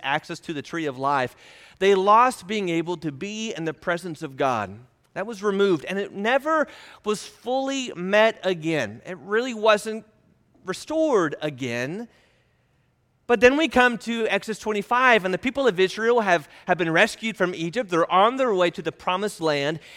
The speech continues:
and God is giving commandments for his people to make a nation out of them, a holy nation out of them. And in Exodus twenty-five, it says in verse eight, "Let them construct a sanctuary for me,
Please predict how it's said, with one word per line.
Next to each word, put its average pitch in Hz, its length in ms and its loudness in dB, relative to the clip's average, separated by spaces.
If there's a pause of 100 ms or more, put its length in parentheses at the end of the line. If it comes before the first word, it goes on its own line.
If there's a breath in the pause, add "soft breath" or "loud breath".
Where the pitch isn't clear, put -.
and 180 200 -2
God 226 260 8
is 226 140 -2
giving 208 260 -4
commandments 196 640 -2
for 165 180 -2
his 147 160 -2
people 165 320 -8
to 180 100 -8
make 180 220 -2
a 185 60 0
nation 175 360 -2
out 120 140 -4
of 101 60 -8
them, 107 180 -6
a 131 80 -4
holy 208 460 -2
nation 151 440 -6
out 147 220 0
of 117 140 -8
them. 95 240 -10 (560 soft breath)
And 196 100 0
in 208 80 4
Exodus 220 280 2
twenty-five, 175 640 2
it 156 80 -6
says 180 280 -2
in 175 100 -6
verse 165 240 -4
eight, 175 280 -2
"Let 180 360 0
them 226 220 -2
construct 247 560 0
a 196 80 -2
sanctuary 202 800 0
for 156 260 -2
me, 165 320 -4